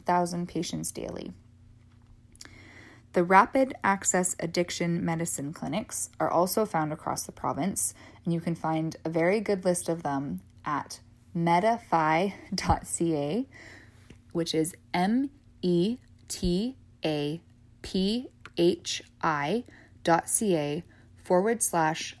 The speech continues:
R A A M dash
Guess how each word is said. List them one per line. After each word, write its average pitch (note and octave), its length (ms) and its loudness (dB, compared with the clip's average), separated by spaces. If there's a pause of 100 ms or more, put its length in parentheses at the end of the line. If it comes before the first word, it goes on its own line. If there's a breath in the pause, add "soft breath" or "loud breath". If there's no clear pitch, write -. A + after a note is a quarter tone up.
(140)
R F3 460 4 (220)
A F3 360 4 (240)
A E3 400 -2 (200)
M G#3 400 2 (400 soft breath)
dash D#3+ 460 2